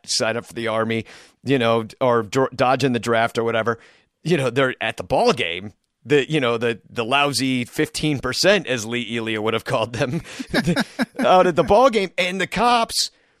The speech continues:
they would halt ball games, and the cops would come in and haul these dudes away to jail for not fighting against the war or, or for the war. And, um, and so that was going on, uh,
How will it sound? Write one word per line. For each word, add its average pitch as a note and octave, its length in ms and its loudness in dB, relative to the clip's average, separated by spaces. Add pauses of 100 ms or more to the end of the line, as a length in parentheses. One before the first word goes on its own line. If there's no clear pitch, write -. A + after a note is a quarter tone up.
(100)
they G3 160 8
would F#3 160 2
halt G3 340 4
ball G#3 240 4
games, A2 520 -4 (420)
and E3+ 120 -2
the E3 60 -2
cops G3 320 2
would F#3 120 -2
come F3 220 4
in D#3 400 2 (440)
and F3+ 160 2
haul F#3+ 260 6
these G#3 220 2
dudes F#3+ 280 0
away F#3 420 4
to F3+ 100 2
jail F3+ 560 0 (380)
for F#3 240 0
not D3 260 0 (260)
fighting C3 440 -4 (240)
against C3 300 -4
the D#3 60 0
war A#3 440 2 (1120)
or, C#3 220 4
or C#3 260 0
for D3+ 260 2
the C#3+ 60 2
war. G#3+ 340 4 (720)
And, D#3+ 340 4
um, C3 360 4 (200)
and B2+ 220 0
so B2 240 2
that F3+ 240 2
was E3 160 2
going B2 260 -2
on, F#2+ 340 -4 (120)
uh, A#2 80 0